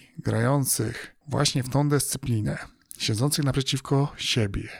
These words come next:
przesuwających pionki w określonych ruchach, mierzących czas rozgrywki,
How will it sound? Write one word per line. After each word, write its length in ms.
przesuwających 760
pionki 500
w 80
określonych 640
ruchach, 640
mierzących 520
czas 340
rozgrywki, 840